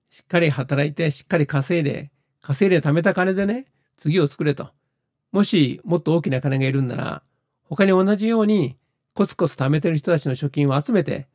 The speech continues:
この人たちのみんなのための投資をやれと。二宮尊徳の信用金庫だな、あ、信用組合だな。それですよね。あとは保険みたいなやつですよ。保険はこれ確率使いますかな？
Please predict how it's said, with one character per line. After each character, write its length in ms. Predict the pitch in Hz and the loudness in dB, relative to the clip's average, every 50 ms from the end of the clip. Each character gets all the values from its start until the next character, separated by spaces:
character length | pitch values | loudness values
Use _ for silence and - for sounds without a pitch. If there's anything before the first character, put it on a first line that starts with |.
| _ _ _ _ _ | _ _ _ _ _
こ 100 | _ 214 | _ 2
の 80 | 226 233 | 2 2
人 140 | - 320 277 | 2 0 0
た 140 | - 240 | 0 0
ち 80 | - - | 0 0
の 100 | 160 156 | -2 -2
み 120 | 185 233 | 0 0
ん 60 | 240 262 | 0 0
な 60 | 277 | 0
の 140 | 262 247 208 | 0 0 0
た 120 | 233 226 | 0 0
め 80 | 233 247 | 0 0
の 120 | 240 220 | -2 -2
投 180 | - 160 147 139 | 0 2 2 2
資 120 | - 180 | 2 2
を 80 | 170 143 | 0 0
や 120 | 120 110 | 0 -2
れ 80 | - - | -6 -8
と。 180 | - - - - _ _ _ _ _ _ _ _ _ _ _ _ _ _ _ _ | -10 -12 -12 -16 _ _ _ _ _ _ _ _ _ _ _ _ _ _ _ _
二 160 | - 139 135 127 | 2 4 6 6
宮 160 | 131 135 135 | 6 4 4
尊 220 | 135 143 135 127 | 2 2 0 0
徳 160 | 127 123 117 | -2 -4 -6
の 80 | 107 - | -8 -8
信 220 | - - 131 131 | -4 -4 -2 0
用 140 | 131 131 131 | 0 0 -2
金 200 | 127 - 143 135 | -2 -2 -4 -4
庫 100 | - 139 | -4 -6
だ 140 | - - - | -10 -12 -10
な、 60 | - | -10
あ、 60 | 135 | -10
信 200 | - - 143 139 | -6 -2 2 2
用 120 | 135 131 131 | 2 2 2
組 240 | - 143 131 113 - | 0 -2 -2 -2 -4
合 60 | - | -8
だ 100 | 98 - | -10 -10
な。 140 | 175 233 269 _ _ _ _ _ _ _ _ _ _ _ _ _ _ | -10 -12 -14 _ _ _ _ _ _ _ _ _ _ _ _ _ _
そ 220 | - - - 143 | -14 0 2 4
れ 760 | 143 170 180 175 175 175 175 175 175 175 175 175 175 175 175 175 | 6 6 6 4 4 4 2 2 2 2 2 2 2 2 2 2
で 120 | 190 180 | 2 2
す 100 | 147 - | 0 0
よ 100 | 120 120 | -2 0
ね。 280 | 151 151 143 - - _ _ _ _ _ _ _ _ _ _ _ _ _ | 0 0 -2 -2 -4 _ _ _ _ _ _ _ _ _ _ _ _ _
あ 160 | - 240 285 277 | 0 0 2 2
と 180 | 285 247 233 | 2 0 0
は 180 | 247 247 233 156 | 0 0 -2 0
保 120 | - 165 | 0 -2
険 220 | 156 - 190 185 185 | 0 2 2 2 2
み 100 | 185 151 | 2 2
た 80 | 151 | 0
い 20 | 127 | 0
な 60 | 127 | -2
や 60 | 127 | -4
つ 80 | 127 120 | -6 -8
で 60 | - | -10
す 100 | - - | -10 -10
よ。 160 | 67 - - - _ _ _ _ _ _ _ _ | -12 -12 -14 -20 _ _ _ _ _ _ _ _
保 140 | _ - 151 | _ -4 -2
険 220 | 143 - 240 233 | 0 2 2 4
は 100 | 226 220 | 4 4
こ 80 | 214 220 | 4 2
れ 80 | 196 185 | 2 2
確 260 | - 156 156 - 196 | 0 -2 0 2 2
率 240 | 208 202 - 214 - | 2 2 2 -2 -2
使 180 | - - 185 190 | 0 2 2 4
い 60 | 190 | 4
ま 100 | 196 190 | 2 0
す 100 | - - | -2 -4
か 80 | - | -8
な？ 320 | - 127 160 190 233 294 | -8 -6 -6 -6 -6 -8